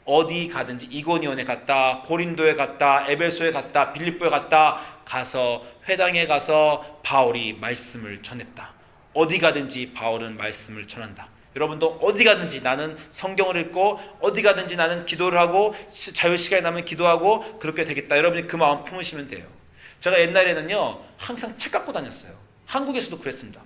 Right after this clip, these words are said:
버스 정류장에서 버스 기다리고 친구하고 약속하러 가면 약속하는 자리에 친구 안 오니까 늘 그럼 시간 아까우니까 책을 읽어야지. 요즘 책 안 갖고 다닙니다. 여러분은 책 안 갖고, 안 갖고 다니죠?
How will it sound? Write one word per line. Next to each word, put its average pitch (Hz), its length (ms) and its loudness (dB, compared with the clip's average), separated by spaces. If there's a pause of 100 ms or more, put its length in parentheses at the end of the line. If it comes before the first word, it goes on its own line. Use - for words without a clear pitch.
버스 240 240 0
정류장에서 160 540 -2
버스 196 300 -8
기다리고 92 420 -8 (300)
친구하고 247 380 4
약속하러 - 800 0
가면 165 180 0
약속하는 165 460 -2
자리에 143 200 -2
친구 233 240 -4
안 131 100 0
오니까 131 240 -10
늘 160 420 -4
그럼 170 160 -12
시간 247 260 2
아까우니까 139 420 -2
책을 240 320 -6
읽어야지. 104 340 -10 (340)
요즘 165 200 -10
책 233 160 -6
안 120 120 -4
갖고 143 220 -10
다닙니다. - 400 -10 (260)
여러분은 214 280 -2
책 254 120 0
안 147 160 2
갖고, 180 160 -4
안 143 120 -6
갖고 185 200 -2
다니죠? 110 320 -6